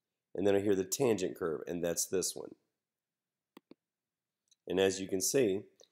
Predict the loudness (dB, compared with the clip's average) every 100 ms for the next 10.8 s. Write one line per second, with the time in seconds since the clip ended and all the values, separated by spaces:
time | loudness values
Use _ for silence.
0 | _ _ -6 -4 -4 -4 0 0 2 0
1 | -4 -4 -2 -4 -10 _ _ _ _ 2
2 | 4 4 0 -2 -2 -2 0 0 2 0
3 | 2 2 2 0 -6 -6 -6 0 4 4
4 | 4 0 -2 -6 -8 -20 _ _ _ -2
5 | 2 4 4 4 2 2 0 -2 -2 -2
6 | -2 -4 -4 -6 -8 -12 -18 _ _ _
7 | _ _ -2 0 4 4 2 0 -2 -2
8 | -6 0 0 2 0 2 0 0 -4 -8
9 | _ _ _ -8 -2 2 2 4 2 2
10 | -2 -2 0 0 2 0 -2 -4